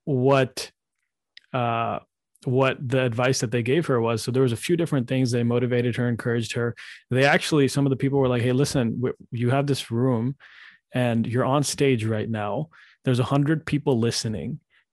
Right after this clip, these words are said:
We want you to come back next week, and you're gonna tell us on stage that you recorded your podcast, where to find it." And so she's like, "Oh, not," you know, she signed up for, like, she made a commitment at that time that she's gonna get it done,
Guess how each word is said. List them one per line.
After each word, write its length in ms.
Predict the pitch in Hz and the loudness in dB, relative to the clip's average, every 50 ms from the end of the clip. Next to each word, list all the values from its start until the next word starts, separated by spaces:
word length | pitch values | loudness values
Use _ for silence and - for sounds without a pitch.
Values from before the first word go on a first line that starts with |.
| _ _ _ _ _ _ - | _ _ _ _ _ _ -6
We 200 | 131 117 131 151 | -2 0 2 2
want 240 | 170 180 190 - - | 4 2 2 2 0
you 40 | 139 | 0
to 60 | 123 | 0
come 280 | - - - 147 147 143 | 0 0 2 2 2 2
back 260 | 151 151 135 - - | 2 0 0 -2 -2
next 440 | 107 113 123 139 165 - - - 120 | -2 0 0 0 0 -2 -2 -2 -2
week, 360 | 113 107 98 87 - - - - | -2 -2 -2 -4 -8 -10 -6 -2
and 120 | 127 123 | 0 0
you're 100 | 123 127 | 2 2
gonna 180 | 135 131 123 117 | 2 2 0 0
tell 300 | - - 151 156 139 117 | 0 2 2 2 4 2
us 340 | 113 120 - - - - - _ _ _ _ | 0 -2 -4 -6 -8 -10 -16 _ _ _ _
on 180 | 135 123 147 160 | -2 0 0 0
stage 480 | 160 - - 123 104 107 107 - - - | -2 0 0 0 0 0 -4 -6 -6 -4
that 140 | 135 123 120 | -4 -2 -2
you 140 | 113 120 | -2 -2
recorded 360 | 117 113 - - 127 127 120 127 | -4 -4 -4 -2 -2 -2 0 0
your 100 | 131 123 | -2 -2
podcast, 560 | - 120 113 117 - - 131 127 131 - - | 0 -2 -2 -2 -2 -2 -4 -4 -4 -4 -4
where 180 | 123 120 120 120 | -2 0 0 0
to 80 | 120 | 0
find 320 | - - 127 117 110 107 - | -2 -2 -4 -4 -2 -4 -4
it." 160 | - - - _ _ _ _ _ _ _ _ _ _ _ _ _ _ - | -6 -8 -12 _ _ _ _ _ _ _ _ _ _ _ _ _ _ -2
And 180 | 131 131 123 | 0 0 0
so 260 | - - 139 127 123 117 | 0 0 0 0 0 0
she's 220 | - - 127 117 | 0 -2 -2 0
like, 180 | 120 120 - - | -2 -2 -2 -2
"Oh, 380 | 131 123 120 113 107 104 110 127 | -2 0 0 -2 -2 -4 -6 -6
not," 260 | 127 123 123 - - | -6 -4 -4 -2 -2
you 140 | 139 123 127 | 0 0 2
know, 100 | 127 127 | 0 0
she 160 | - - 120 | 0 -2 -2
signed 320 | - - 135 131 127 123 | 0 0 0 0 2 2
up 120 | 127 127 - | 0 0 -2
for, 600 | - - - 127 123 123 120 120 117 113 113 - - - - - - - _ _ _ _ - | -6 -4 -2 0 2 2 2 2 0 -2 -4 -8 -16 -20 -20 -20 -20 -20 _ _ _ _ -4
like, 340 | 131 117 110 107 107 - - | -2 -2 -2 -4 -6 -10 -14
she 180 | - - 143 135 | -4 -2 2 4
made 180 | 147 151 143 | 4 4 4
a 40 | 139 | 4
commitment 500 | - - 120 131 131 113 123 117 - - _ _ | 2 2 0 0 0 0 -4 -6 -8 -10 _ _
at 220 | 156 139 123 - - | -2 0 0 0 -2
that 180 | 113 110 - | -4 -6 -6
time 320 | - - 127 120 110 - - _ | -6 -6 -6 -6 -8 -10 -10 _
that 140 | - 127 - | -6 -4 -2
she's 140 | - 127 107 | -2 -2 -2
gonna 180 | 127 117 113 | -2 -2 -2
get 140 | 107 117 104 | -4 -4 -4
it 120 | 101 98 | -4 -4
done, 220 | - 113 104 - | -6 -6 -8 -8